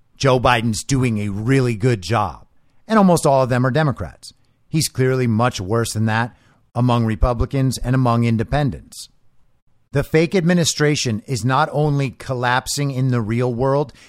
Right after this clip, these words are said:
they're collapsing in the public understanding. This is going exactly how we need it to go. Not on your favorite timeline,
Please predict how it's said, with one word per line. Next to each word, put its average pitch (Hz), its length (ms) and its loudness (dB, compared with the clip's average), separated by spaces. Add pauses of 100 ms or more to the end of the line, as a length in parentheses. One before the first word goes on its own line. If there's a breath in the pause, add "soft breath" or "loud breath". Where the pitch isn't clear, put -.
(120 loud breath)
they're 135 180 0
collapsing 156 800 -2
in 135 240 0
the 127 80 -4
public 135 480 -2
understanding. 117 840 -4 (280 soft breath)
This - 180 -6
is 120 120 -4
going 131 400 0 (120)
exactly 117 920 -2 (420)
how 131 200 2
we 131 160 2
need 127 200 0
it 123 120 -6
to - 80 -6
go. 110 320 -2 (580)
Not 71 300 -8
on 117 140 2
your 156 120 4
favorite 170 440 2
timeline, 156 720 2